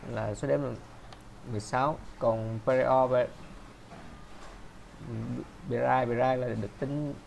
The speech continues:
là theo như đề, đề bài.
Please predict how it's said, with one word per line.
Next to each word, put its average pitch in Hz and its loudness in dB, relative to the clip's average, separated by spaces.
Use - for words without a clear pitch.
là 107 -2
theo 131 6
như 127 4
đề, 117 6
đề 117 2
bài. 113 4